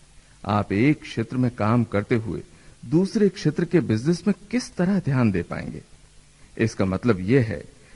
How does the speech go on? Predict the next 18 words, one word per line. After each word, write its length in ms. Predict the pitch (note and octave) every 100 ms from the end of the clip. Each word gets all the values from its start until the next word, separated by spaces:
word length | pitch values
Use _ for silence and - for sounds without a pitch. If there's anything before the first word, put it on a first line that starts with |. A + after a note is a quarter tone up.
| - -
यदि 280 | A#2+ D3 D#3+
आप 280 | D3 D#3+
अपने 220 | C3+ D3+ C#3
काम 240 | G2+ B2+
के 160 | C3+ A2
साथ-साथ 460 | - A#2 B2+ D3+
कोई 180 | D3 B2+
business 340 | F#2 G2+ A#2+
शुरू 240 | A2+ G#2+ G#2+
करेंगे, 420 | A2 A#2 D3+ F#3
तो 320 | F#3 - -
आपकी 300 | A2+ B2+ -
नौकरी 480 | G2+ F#2+ A2+ D3 D3+
जरूर 320 | G#2+ G2 F3+
खतरे 300 | C#3+ G2+ F#2
में 120 | F2
पड़ 160 | D#2+ -
सकती 320 | - - -